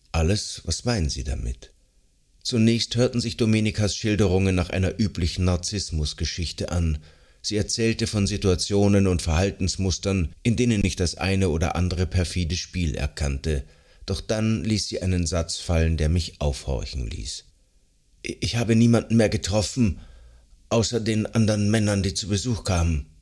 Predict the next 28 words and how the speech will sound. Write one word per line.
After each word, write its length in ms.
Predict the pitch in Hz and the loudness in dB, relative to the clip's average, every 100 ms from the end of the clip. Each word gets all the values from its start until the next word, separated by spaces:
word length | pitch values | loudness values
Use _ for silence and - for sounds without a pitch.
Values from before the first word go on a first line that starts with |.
| _ _ _ _ _ _ _ | _ _ _ _ _ _ _
"Andere 420 | 98 95 92 78 | -2 0 0 0
Männer?", 580 | 78 80 82 101 104 87 | 0 2 2 0 -2 -2
hakte 300 | 95 95 110 | -2 -4 -6
ich 220 | 85 - | -6 -6
nach. 240 | 104 101 - | -6 -4 -6
"Was 160 | - | -6
waren 160 | 123 101 | -6 -4
das 160 | 73 | -6
für 160 | - 73 | -4 -2
Männer?" 420 | 71 69 64 52 - _ _ _ _ _ _ _ _ | -2 -2 -4 -8 -12 _ _ _ _ _ _ _ _
"Mit 180 | - 117 | -4 0
denen 200 | 123 120 | 2 4
haben 160 | 120 | 4
wir 100 | 117 | 2
Geld 260 | 117 131 - | 0 -2 -2
verdient", 500 | 76 58 69 65 - _ _ _ _ _ _ | -4 -4 -4 -4 -8 _ _ _ _ _ _
erklärte 480 | 92 85 90 85 85 | -4 0 2 2 0
Domenica 680 | 78 80 87 87 85 101 95 | 0 2 2 2 2 2 0
und 220 | 69 90 | 0 -2
rieb 180 | 95 95 | -2 -4
sich 240 | - 85 | -6 -8
erneut 440 | - 90 87 87 82 | -4 0 2 0 0
über 200 | 85 92 | -2 0
den 220 | 92 82 | 2 2
Handrücken. 640 | 87 76 - 58 - 64 - - | 0 0 -4 -8 -8 -10 -10 -10
"Das 140 | - | -4
musste 320 | 170 170 123 | 0 0 -2
sein. 440 | 95 90 82 78 | -2 0 0 0